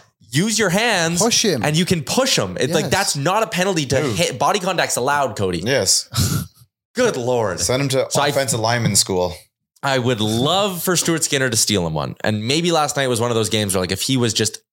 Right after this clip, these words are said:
Speaker 1: on it and at his A plus, he holds him in it a little bit longer.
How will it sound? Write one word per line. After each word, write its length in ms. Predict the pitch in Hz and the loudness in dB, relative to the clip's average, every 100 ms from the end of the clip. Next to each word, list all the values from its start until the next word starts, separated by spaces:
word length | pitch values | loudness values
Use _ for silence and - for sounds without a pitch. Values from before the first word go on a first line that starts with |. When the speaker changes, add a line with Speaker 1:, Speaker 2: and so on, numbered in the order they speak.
| - | -4
Speaker 1:
on 240 | 110 120 | -2 0
it 160 | 151 - | 0 -2
and 120 | 107 107 | -2 0
at 140 | 107 | 0
his 120 | 101 | 0
A 120 | 107 | 0
plus, 460 | 107 104 123 180 - _ _ | -2 -2 0 0 -4 _ _
he 100 | - | -4
holds 300 | 101 117 104 | 0 0 0
him 100 | 104 | 0
in 100 | 101 95 | 0 0
it 120 | 87 | -2
a 40 | |
little 200 | 82 78 | -2 -2
bit 140 | - 60 | -4 -2
longer. 400 | 73 - - | -4 -2 -6